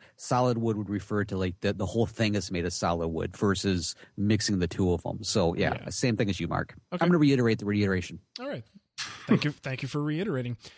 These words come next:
Speaker 2: Okay, so similar to the dovetail situation, one mortise, by hand or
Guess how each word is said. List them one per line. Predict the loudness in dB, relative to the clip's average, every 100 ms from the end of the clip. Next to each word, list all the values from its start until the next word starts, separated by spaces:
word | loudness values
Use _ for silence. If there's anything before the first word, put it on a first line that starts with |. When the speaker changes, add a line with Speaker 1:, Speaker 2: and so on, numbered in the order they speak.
| -20 _ _ _
Speaker 2:
Okay, | 0 0 0
so | 0 2
similar | 0 0 0 -2
to | 0
the | -2
dovetail | 0 0 -2 -4 -4 -4 -6
situation, | -2 -2 -2 -4 -4 -6 -8 -10 _
one | 0 2 4
mortise, | 4 2 0 -2 -2 -2 _ _ _
by | -2 0
hand | 0 2 0 -2 -2
or | 0 0 0